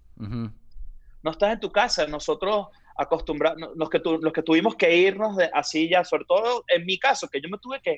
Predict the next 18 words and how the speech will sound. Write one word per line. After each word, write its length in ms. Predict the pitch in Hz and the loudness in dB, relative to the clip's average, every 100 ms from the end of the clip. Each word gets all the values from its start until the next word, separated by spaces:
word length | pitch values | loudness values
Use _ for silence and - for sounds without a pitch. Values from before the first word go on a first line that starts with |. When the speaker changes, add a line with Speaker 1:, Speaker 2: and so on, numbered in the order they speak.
| - | -6
Speaker 2:
yo 80 | 135 | -8
tuve 140 | 202 | -8
que 60 | 175 | -8
escapar. 440 | - 110 208 117 | -12 -2 0 0
O 40 | 110 | 0
sea, 140 | 135 | 0
ya, 360 | 113 110 113 127 | 0 -2 -2 0
ya 160 | 156 156 | 0 -2
me 100 | 175 | -8
imagino 240 | 127 151 | -8 -6
que 80 | 175 | 0
hablaremos 340 | 139 127 127 156 | 0 0 -2 -6
de 60 | |
eso 240 | 135 175 180 _ _ - | -8 -10 -20 _ _ -8
más 100 | 151 | -2
adelante, 320 | 156 185 127 135 | 2 0 -2 -2
pero, 220 | 120 113 _ _ _ _ - | -2 -4 _ _ _ _ -20
eh, 140 | - | -18